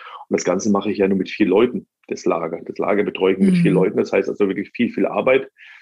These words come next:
Speaker 1: Wenn wir jetzt zum Beispiel reden, wird gerade unten jetzt schon, äh, der Käse wieder gedreht, der Frischkäse, die Camembert-Arten und ein anderer Mitarbeiter dreht gerade die ganzen Ziegenkäse, damit wir am Montag, wenn der Versand wieder losgeht, Top-Ware da haben für unsere Kunden.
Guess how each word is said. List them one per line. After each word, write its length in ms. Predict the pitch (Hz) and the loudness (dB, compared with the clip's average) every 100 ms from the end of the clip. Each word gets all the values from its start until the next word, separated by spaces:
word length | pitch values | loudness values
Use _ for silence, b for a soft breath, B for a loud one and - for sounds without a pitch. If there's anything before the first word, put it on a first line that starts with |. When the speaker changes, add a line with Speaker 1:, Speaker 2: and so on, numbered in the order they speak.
| B | B
Speaker 1:
Wenn 160 | 95 92 | 0 2
wir 80 | 98 | 2
jetzt 140 | 101 | 2
zum 80 | 113 | 0
Beispiel 260 | 104 110 | 0 0
reden, 320 | 101 107 110 95 | 0 0 0 -2
wird 160 | 98 | -4
gerade 240 | - 90 - | -6 -4 -4
unten 240 | 107 110 | -4 0
jetzt 160 | 101 - | -2 0
schon, 180 | 101 | 0
äh, 140 | 104 92 | 2 0
der 100 | 92 | -2
Käse 340 | - 104 98 | -2 -2 0
wieder 140 | 92 87 | 0 -2
gedreht, 500 | 90 80 110 131 - - | -2 0 0 0 -8 -8
der 100 | 98 | -8
Frischkäse, 680 | - - - 101 107 107 | -10 -14 -4 -4 0 0
die 120 | 98 - | 0 -6
Camembert-Arten 960 | 98 98 - 104 123 113 104 107 - B B B | -6 -4 -2 0 2 2 0 -4 -8 B B B
und 120 | 92 | -6
ein 100 | 87 | -6
anderer 460 | 87 107 107 104 104 | -2 2 4 4 4
Mitarbeiter 560 | 104 104 101 95 98 | 2 2 0 2 2
dreht 240 | 92 92 92 | 0 -4 -4
gerade 180 | 92 95 | -4 -2
die 40 | |
ganzen 280 | - - 85 | -2 -4 -14
Ziegenkäse, 640 | - 101 110 117 110 131 B _ | -10 -8 -2 2 4 2 B _
damit 240 | 95 98 | -4 0
wir 80 | 104 | 0
am 80 | 90 | 0
Montag, 420 | 92 98 123 - | -2 0 -4 -4
wenn 100 | 98 | -4
der 80 | 92 | -4
Versand 340 | 92 - 90 | -6 -6 -6
wieder 120 | 92 90 | -2 -2
losgeht, 500 | 95 - 123 - _ _ | -2 -2 -4 -4 _ _
Top-Ware 480 | - - 101 87 95 | -6 -2 0 2 0
da 240 | - - - | -2 -8 -10
haben 140 | - | -12
für 80 | - | -10
unsere 220 | - - | -10 -12
Kunden. 200 | - - | -16 -18